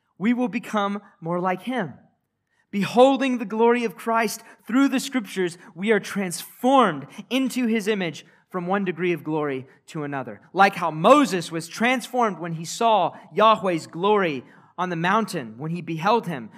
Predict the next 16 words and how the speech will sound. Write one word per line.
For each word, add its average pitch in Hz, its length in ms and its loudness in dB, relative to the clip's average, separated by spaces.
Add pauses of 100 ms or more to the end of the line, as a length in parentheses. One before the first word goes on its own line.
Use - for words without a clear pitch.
(100)
we 247 260 4
too 247 300 0
are 180 160 -2
transformed 180 720 -4
into 175 300 -10
the 160 160 -6
image 156 220 -8
of 147 140 -16
Christ 143 400 -6 (220)
from 156 180 -8
one 160 160 -2
degree 151 260 -4
of 135 140 -4
glory 139 300 -6
to 139 120 -14
another 123 420 -8